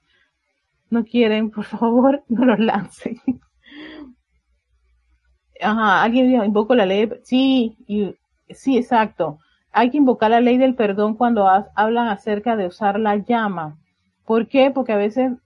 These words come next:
por, porque uno, a-, muchos de esos objetos tienen nuestras energías. Ay, el, canta la canción del amor. <laughs> Ay, gracias, Mónica, qué lindo. Y yo le he dado nueva vida.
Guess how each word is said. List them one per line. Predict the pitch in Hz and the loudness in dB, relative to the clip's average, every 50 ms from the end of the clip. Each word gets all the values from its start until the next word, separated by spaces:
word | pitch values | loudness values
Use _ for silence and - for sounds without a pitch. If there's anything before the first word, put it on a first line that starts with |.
| _ 185 170 175 - | _ _ -20 -8 -4
por, | - 240 247 - _ _ _ | -2 -2 -2 -4 _ _ _
porque | - 240 240 - 247 214 190 - 220 | -2 -2 0 2 0 0 0 2 2
uno, | 247 277 277 277 - - - _ | 4 4 4 2 0 -8 -20 _
a-, | - - - - _ _ _ _ _ _ _ _ - | -14 -12 -12 -14 _ _ _ _ _ _ _ _ -2
muchos | 226 269 294 - 330 320 | 0 0 0 0 -4 -6
de | |
esos | 320 320 277 | -6 -2 -2
objetos | 247 208 - - - 277 247 - - 233 269 - - _ _ _ _ _ _ | -2 -2 -2 -2 0 0 0 0 0 -4 -4 -6 -12 _ _ _ _ _ _
tienen | - - 269 277 269 | -2 0 2 2 4
nuestras | 262 254 247 - 208 185 202 214 | 2 2 0 0 -4 -4 -2 -2
energías. | 196 185 165 165 170 - - 262 269 233 160 147 151 - - - _ _ _ _ _ _ _ _ _ _ _ _ _ _ _ _ _ _ _ _ _ _ _ _ _ _ _ _ _ _ _ _ _ - | -4 -4 -4 -6 -8 -6 -2 0 0 0 0 -2 -6 -10 -18 -20 _ _ _ _ _ _ _ _ _ _ _ _ _ _ _ _ _ _ _ _ _ _ _ _ _ _ _ _ _ _ _ _ _ -2
Ay, | 247 294 339 349 339 | 0 0 2 2 0
el, | 302 - - | 0 -2 -4
canta | _ 285 277 285 359 359 330 | _ 0 2 2 2 2 2
la | 285 233 220 | 2 2 2
canción | - 202 247 - 285 294 | 2 0 0 0 0 0
del | 320 339 277 | 2 2 2
amor. | 208 220 247 294 311 294 277 320 | 4 4 4 4 4 4 2 2
<laughs> | 330 | 2
Ay, | - 277 | 0 2
gracias, | 247 269 269 269 262 254 269 262 | 4 4 4 4 2 2 0 2
Mónica, | 247 254 247 254 247 240 240 247 | 2 2 2 2 2 0 -2 0
qué | 247 247 | 0 0
lindo. | 233 214 247 240 240 240 220 208 185 180 180 | 2 2 2 2 2 2 2 0 0 0 0
Y | 214 208 208 202 - - - - - - - - | -2 -4 -6 -8 -12 -18 -20 -20 -20 -20 -6 0
yo | 226 247 | 2 4
le | 262 | 6
he | 269 | 6
dado | 277 269 269 | 6 4 4
nueva | 262 262 262 262 262 262 | 2 2 2 2 2 2
vida. | 269 277 277 262 254 | 0 0 -2 -4 -4